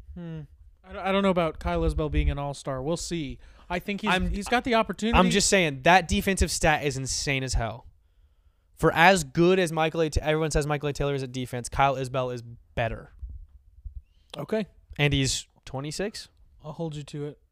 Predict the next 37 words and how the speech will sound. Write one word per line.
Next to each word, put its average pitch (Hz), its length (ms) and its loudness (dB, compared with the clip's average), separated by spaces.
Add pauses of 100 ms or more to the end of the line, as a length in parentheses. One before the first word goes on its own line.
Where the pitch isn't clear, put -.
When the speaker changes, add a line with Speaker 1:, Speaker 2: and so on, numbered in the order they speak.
(1040)
Speaker 1:
I'll 160 140 -12
hold 165 180 -6
you 151 80 -12
to 139 200 -12
it. 135 100 -16
I'll 156 80 -8
hold 165 160 -6
you 147 80 -14
to 151 80 -10
it. 139 80 -6
We'll 190 100 2
see. 233 260 0
Speaker 2:
At 151 120 4
Speaker 1:
We'll 147 100 2
Speaker 2:
worst, 175 140 8
Speaker 1:
see - 60 2
Speaker 2:
you - 40 6
Speaker 1:
what 208 80 6
happens. 175 200 4
Speaker 2:
platoon 175 160 6
him 160 160 2
and 156 80 0
Oliveras, 147 420 2
who - 80 -4
can't 139 200 2
play 131 140 -2
any 127 140 -4
defense, 117 400 -12
right? 123 120 -4
Speaker 1:
Yeah, 185 220 0
yeah. 175 220 -8 (1000)
I 127 80 -12
agree. 190 260 -4 (420)
Speaker 2:
At 143 200 0
worst. 131 460 -6 (920)
Speaker 1:
Yeah, 196 180 4 (120)
but, 180 220 2